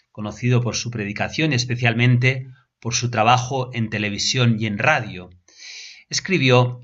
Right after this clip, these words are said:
lo siguiente sobre el apóstol Pedro: "El jefe de la Iglesia sustenta la Iglesia durante el tiempo.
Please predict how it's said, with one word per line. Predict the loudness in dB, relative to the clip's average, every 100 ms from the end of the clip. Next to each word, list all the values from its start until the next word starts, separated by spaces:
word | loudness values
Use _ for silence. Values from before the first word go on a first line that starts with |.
| -8
lo | -4
siguiente | -2 0 0 2 2 0 0 -6 _ -10
sobre | -8 -6 -4
el |
apóstol | -2 -2 -4 -4 -4 -2
Pedro: | 2 2 2 -8 -16 _ _ _ _ _ _ _ _ _ -6
"El | -4
jefe | -2 -4 -2 0
de | 0
la | 0
Iglesia | 0 2 2 0 -2 -4 -6 -14
sustenta | -10 -4 -2 0 0 4 4
la | 4
Iglesia | 4 4 4 2
durante | 2 2 0 -4
el | -2
tiempo. | 4 4 2 -4 -10